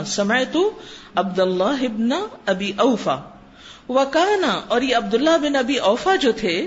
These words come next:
من اصحاب الشجرہ، یہ بھی اصحاب الشجرہ میں سے تھے، درخت والوں میں سے تھے، یعنی انہوں نے وہاں پر بیعت کی تھی۔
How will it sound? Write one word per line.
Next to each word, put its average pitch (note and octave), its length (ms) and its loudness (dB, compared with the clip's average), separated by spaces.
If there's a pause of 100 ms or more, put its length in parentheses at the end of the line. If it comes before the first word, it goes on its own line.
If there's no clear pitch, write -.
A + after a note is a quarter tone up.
(460)
من D4+ 240 2
اصحاب C#4+ 460 0
الشجرہ، G#3 600 2 (680)
یہ C4+ 260 2
بھی D#4 120 4 (380)
اصحاب A#3 400 0
الشجرہ G#3 520 2
میں F#3+ 140 -2
سے F#3 160 -4
تھے، F#3+ 200 -6
درخت G#3+ 300 -2
والوں G#3 260 2
میں A3+ 160 0
سے A#3+ 180 -6
تھے، C4 120 -6 (100)
یعنی A3+ 300 0 (440)
انہوں C4+ 240 2
نے C#4 160 -2 (300)
وہاں G#3+ 240 -2
پر F4 240 -4
بیعت F#3 300 0
کی E3 180 -6
تھی۔ D3+ 120 -8